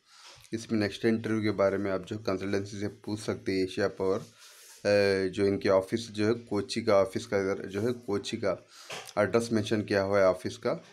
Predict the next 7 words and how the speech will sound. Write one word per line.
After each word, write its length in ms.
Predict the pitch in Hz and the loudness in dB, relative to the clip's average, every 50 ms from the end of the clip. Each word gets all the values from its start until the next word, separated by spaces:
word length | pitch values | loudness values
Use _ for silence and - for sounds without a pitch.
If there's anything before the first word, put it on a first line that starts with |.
| - - 85 | -12 -4 0
और 160 | 95 101 104 | 0 2 2
इधर 220 | 101 95 101 98 | 2 0 0 -2
फिफ्थ 440 | 92 - - - 120 117 117 - 131 | -2 -2 -2 -2 -2 -2 0 2 2
of 340 | 117 113 113 117 110 101 - | 2 2 2 0 -2 0 -2
अक्टूबर 420 | 107 101 - - 117 110 101 107 104 | -4 -8 -4 -2 0 0 2 0 -2
को 300 | 92 - 151 170 - - | -2 -2 -2 -2 -2 -2
यानी 480 | 101 98 98 98 101 110 151 - - | -2 -2 -2 0 0 -2 -2 -4 -8